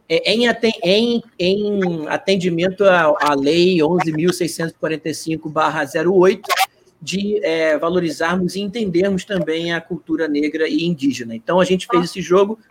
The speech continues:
e ele tá gratuito, liberado. O professor pode pegar, entrar lá, imprimir e jogar.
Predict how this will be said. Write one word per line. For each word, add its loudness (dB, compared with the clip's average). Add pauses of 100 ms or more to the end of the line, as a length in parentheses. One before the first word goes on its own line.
(160)
e 0
ele 2
tá 2
gratuito, 0
liberado. 2 (420)
O -20
professor 2
pode 2
pegar, 0
entrar -2
lá, 2
imprimir -2
e 0
jogar. 0